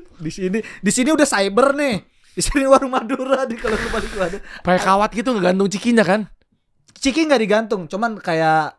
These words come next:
Speaker 1: eh, kayak sampo-sampo gitu. Dan ada galon di depannya
Speaker 2: Tahu,
Speaker 1: gitu.
Speaker 2: tahu, tahu.
Speaker 1: Ada kulkas, kulkas yang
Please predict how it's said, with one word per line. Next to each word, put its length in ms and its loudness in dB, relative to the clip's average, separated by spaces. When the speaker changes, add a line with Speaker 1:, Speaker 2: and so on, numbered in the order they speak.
Speaker 1:
eh, 480 0
kayak 160 -12
sampo-sampo 720 0
gitu. 320 -4
Dan 300 -4
ada 220 2
galon 340 2
di 100 -2
depannya 920 -2
Speaker 2:
Tahu, 0 -
Speaker 1:
gitu. 80 -6
Speaker 2:
tahu, 240 -6
tahu. 80 -8
Speaker 1:
Ada 240 2
kulkas, 500 0
kulkas 420 -2
yang 140 0